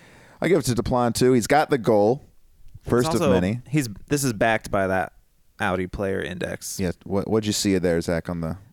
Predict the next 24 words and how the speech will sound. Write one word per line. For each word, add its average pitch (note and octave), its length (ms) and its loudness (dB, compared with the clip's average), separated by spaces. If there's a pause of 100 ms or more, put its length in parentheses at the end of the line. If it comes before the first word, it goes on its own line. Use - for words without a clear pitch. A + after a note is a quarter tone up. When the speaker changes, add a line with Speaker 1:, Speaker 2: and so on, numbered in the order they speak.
(320)
Speaker 1:
we B2+ 140 0
know C3 140 2
how G2+ 140 2
they're, F2+ 160 2 (320)
we A#2+ 120 2
don't B2+ 120 0
need G#2 80 0
to F#2+ 80 0
explain D#2+ 260 -4
it D#2 80 -6
to - 60 -8
you. - 160 -10
We F#2+ 120 -2
know G2+ 140 0
how F#2+ 160 0
they F2 120 0
figure D#2+ 200 -2
out C#2 140 -2
the - 80 -4
Audi C#2+ 180 -2
player C2 300 -4
index. - 400 -6
<laughs> - 40 -4
Speaker 2:
Yeah. - 180 0